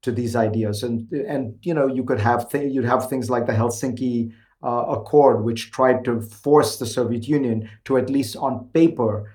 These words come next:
uh, commit to certain kinds of rights. So that, that project was a very important project, but,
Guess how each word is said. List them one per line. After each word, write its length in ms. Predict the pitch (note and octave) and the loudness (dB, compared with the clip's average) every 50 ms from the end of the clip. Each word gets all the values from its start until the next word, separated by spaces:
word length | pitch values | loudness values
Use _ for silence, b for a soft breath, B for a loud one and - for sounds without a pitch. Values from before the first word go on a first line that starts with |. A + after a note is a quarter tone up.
| B B B _ _ | B B B _ _
uh, 220 | C3 A#2+ A#2 A#2 A2 | -6 -4 -4 -4 -4
commit 420 | - - C3 B2+ C3+ C3+ C3 - | -4 -4 -2 0 0 0 -2 -2
to 100 | - B2+ | -6 -6
certain 320 | A2+ - - A#2+ - A2+ A#2 | -4 -2 -2 -2 -2 -2 -4
kinds 240 | A2+ A2+ A2+ A2 A#2+ | -2 -2 -2 -2 -4
of 100 | G#2+ G2+ | -4 -4
rights. 280 | A2+ A2 A#2 - - | -4 -4 -4 -6 -6
So 160 | D3 - - B B B B | -6 -6 -6 B B B B
that, 260 | - F3 F#3+ - F#3 A3+ | 4 4 4 4 2 4
that 340 | A#3 - - - - _ | 2 2 2 0 -8 _
project 520 | - - E3 F#3 G3+ G3 - F3+ F3 - - | -8 -2 2 4 4 6 6 4 2 2 2
was 200 | C3+ C#3 B2 B2+ | -2 -2 -2 0
a 40 | B2+ | 0
very 320 | A#2 C#3 A2+ D#3 D#3 D3 | 2 2 4 4 4 4
important 520 | C3 A#2 A2 - - C3+ C3+ C3+ D#3+ D3+ | 2 0 -4 -2 -2 -2 -2 -2 -6 -4
project, 440 | - D#3 D3+ E3 D#3+ F#3+ F3+ - - | -2 0 0 0 0 -2 -4 -6 -4
but, 220 | - F3 - - | -6 -6 -6 -6